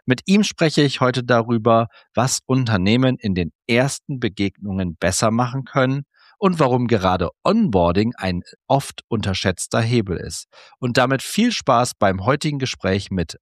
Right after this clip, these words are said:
Alexander Steffen. Alex, laut dem Azubi-Report zweitausendfünfundzwanzig sechsundzwanzig weiß fast die Hälfte der jungen Menschen nicht,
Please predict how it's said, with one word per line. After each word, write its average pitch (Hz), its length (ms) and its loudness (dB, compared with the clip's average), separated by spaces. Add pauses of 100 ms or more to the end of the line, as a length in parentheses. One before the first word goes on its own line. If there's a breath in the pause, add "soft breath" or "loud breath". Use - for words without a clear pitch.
Alexander 117 960 0
Steffen. - 500 -2 (720)
Alex, 120 580 0
laut 131 280 2
dem 156 140 2
Azubi-Report 156 1080 0
zweitausendfünfundzwanzig 135 1160 0
sechsundzwanzig 101 800 -4
weiß 117 240 2
fast - 280 -4
die 123 120 0
Hälfte 160 640 0
der 135 180 4
jungen 139 380 0
Menschen 120 480 0
nicht, 160 440 -2